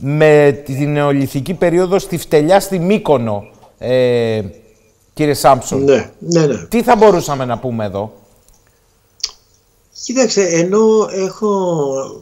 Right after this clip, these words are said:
Speaker 2: σκάψει και έχουν σκάψει πολλοί συνάδελφοι νεολιθικές θέσεις, ε, στην Ελλάδα, όπως είναι, ας πούμε, οι Γερμανοί που έσκαψαν χρόνια στη Θεσσαλία. Ε, δεν αναφέρουν ποτέ <clears throat> κάποια σύμβολα γραφ-,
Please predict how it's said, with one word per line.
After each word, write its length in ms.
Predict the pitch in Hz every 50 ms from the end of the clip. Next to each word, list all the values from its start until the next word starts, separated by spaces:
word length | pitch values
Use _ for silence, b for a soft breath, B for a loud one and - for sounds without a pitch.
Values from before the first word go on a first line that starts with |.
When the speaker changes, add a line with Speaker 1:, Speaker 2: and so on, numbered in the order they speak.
| - - - -
Speaker 2:
σκάψει 640 | - - - - - 180 156 147 151 - - 143 143
και 140 | 147 - 190
έχουν 200 | 175 170 208 190
σκάψει 360 | 156 - - 190 190 - 180
πολλοί 240 | 156 151 156 165 165
συνάδελφοι 720 | 156 - 190 170 147 139 131 127 123 123 110 107 - 135
νεολιθικές 720 | 131 127 127 127 117 110 120 120 107 107 - 165 170 156
θέσεις, 680 | 160 - 156 143 127 - - - 117 113 113 - - b b b b b b b b b b b b b _ _ _ _ _ _ _
ε, 120 | - - 147
στην 220 | - - 165 160
Ελλάδα, 500 | 156 147 139 143 139 127 123 113 127 131
όπως 320 | 143 151 151 190 165 -
είναι, 160 | - 190 185 175
ας 120 | 160 -
πούμε, 260 | - 180 180 180 185
οι 40 | 180
Γερμανοί 500 | 165 151 156 139 123 131 127 131 139 147
που 140 | 147 - 175
έσκαψαν 460 | 170 170 - - 170 - - 175 165
χρόνια 600 | - 160 156 151 147 147 143 147 151 156 160 170
στη 580 | 165 - - - 180 175 170 165 165 165 160 160 160
Θεσσαλία. 720 | - 214 - - 220 233 226 202 170 131 104 95 95 - _ b b b b b b b b b b b _ _
Ε, 240 | - 196 190 185 180
δεν 200 | 170 220 240 254
αναφέρουν 640 | 247 226 220 190 - - 214 233 233 226 214 202 -
ποτέ 580 | - 170 151 - - - 156 165 170 170 170 - - _ _ _ _ _ _ _ _
<clears throat> 320 | - 175 - 143 139 - - -
κάποια 280 | 175 180 175 - 180 170
σύμβολα 600 | - - 165 160 156 139 135 139 139 139 139 139
γραφ-, 300 | 139 139 131 127 - -